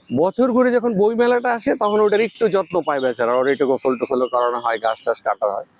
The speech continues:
তারপর বারো মাসেই সে অবহেলিত থাকে। ওইটাকে হয়তো সরকার এরকম একটা পার্কের, আহ, করতে পারে, সুন্দর করতে পারে। কিন্তু আমি আপনার মাধ্যমে বলবো, সরকার যদি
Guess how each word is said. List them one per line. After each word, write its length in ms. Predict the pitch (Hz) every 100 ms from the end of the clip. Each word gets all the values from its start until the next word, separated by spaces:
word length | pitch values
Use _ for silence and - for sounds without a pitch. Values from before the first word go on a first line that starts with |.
| _ _
তারপর 220 | 214 233
বারো 280 | 185 175 180
মাসেই 480 | 175 170 175 - 202
সে 140 | -
অবহেলিত 520 | 147 131 135 123 123 120
থাকে। 320 | - 80 71 - - -
ওইটাকে 280 | 226 240 269
হয়তো 220 | 247 262
সরকার 340 | 233 233 233 220
এরকম 240 | 208 196
একটা 120 | 185
পার্কের, 420 | 175 156 147 175 151
আহ, 500 | - - - - - -
করতে 220 | 190 -
পারে, 220 | - 104
সুন্দর 280 | 98 156 160
করতে 260 | 156 156 -
পারে। 280 | - 80 78 - _ - _ -
কিন্তু 340 | 190 214 196 - - -
আমি 260 | 185 214
আপনার 280 | 214 185 220
মাধ্যমে 380 | 220 208 202 208
বলবো, 380 | 180 208 185 165
সরকার 460 | 180 160 180 165
যদি 220 | 156 156